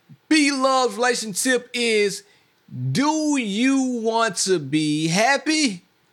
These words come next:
or do you want to be right? Now, this is an age-old question that we all have to answer, both as women and men. But mostly men, we have to answer it all the time.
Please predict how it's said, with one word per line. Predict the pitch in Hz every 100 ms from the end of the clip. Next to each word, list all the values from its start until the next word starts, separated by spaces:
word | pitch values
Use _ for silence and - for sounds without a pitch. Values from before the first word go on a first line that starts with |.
| _ _ _ _ _
or | 113 113 107
do | 110 151 180 202 214 - _ _ _ _ - 110
you | 131 113
want | 123 165 190 - _ _ _ -
to | 117
be | 95 135 160
right? | 123 110 95 - _ _ _ _ _ -
Now, | 101
this | 175 214
is | 247
an | 254
age-old | 254 269 226 247 247 240
question | - 262 240 - 127 98 - - - -
that | 156 175
we | 180 214
all | 262 277 247
have | 233 233 -
to | 190 147
answer, | 143 113 - 85 58 _ _ _ _ -
both | 120 139 269 226 - - - _
as | 139 139 135
women | 185 220 240 269 - _ _ _ _ _
and | 151 170 175 180 180
men. | 208 165 87 - - _ _ _ -
But | 403
mostly | 320 285 - 196
men, | 175 170 185 185
we | 214
have | 208 185
to | 139
answer | 156 151
it | 143
all | 123 127
the | -
time. | 98 80 69